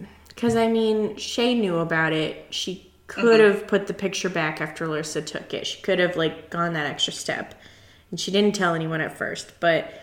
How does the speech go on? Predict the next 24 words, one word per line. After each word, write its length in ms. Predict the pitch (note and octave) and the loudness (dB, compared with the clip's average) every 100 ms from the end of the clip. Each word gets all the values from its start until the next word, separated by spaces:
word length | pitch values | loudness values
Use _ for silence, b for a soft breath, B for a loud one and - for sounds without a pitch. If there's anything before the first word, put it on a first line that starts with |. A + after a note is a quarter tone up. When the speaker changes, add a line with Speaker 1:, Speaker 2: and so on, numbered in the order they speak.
| B | B
Speaker 1:
still, 560 | - - C4 C4 A#3+ A#3+ | -12 -4 2 6 6 4
it 340 | C3 F#3 - | 2 -2 -4
was 460 | G#3 G#3 G3+ G3 G3 | 0 2 2 0 -2
Larissa's 500 | F#3+ F#3+ F#3+ F#3 E3+ | 0 0 -2 -4 -6
doing. 500 | - D#3 D#3 D#3 D#3+ B B B B | -4 -2 -2 -4 -8 B B B B
So, 220 | - F3+ | -10 -4
I 260 | D#3+ D#3+ F3+ | -2 0 0
don't 120 | E3+ | 0
know. 100 | D#3+ | -2
It's 120 | D#3+ | -6
kind 220 | - G3 | -4 -2
of 100 | F#3 | 0
annoying 320 | F3 E3+ E3+ | 0 0 -2
that 100 | E3 | -4
she's 220 | - F3 - | -4 -6 -6
trying 280 | - E3+ | -6 -4
to 60 | E3 | -4
really 320 | E3 E3+ D#3+ | -4 0 0
pull 420 | D#3 - F#3 E3 | -2 -2 0 0
Shay 380 | E3 - D#3 A2+ | -2 -2 -2 -2
into 280 | G2+ F3+ - | -4 -6 -6
it 220 | - - F3 | -4 -6 -8
more. 380 | D3+ G#2+ F#3 - | -8 -8 -8 -6
Speaker 2:
Yes. 480 | - - - - | -6 -6 -8 -12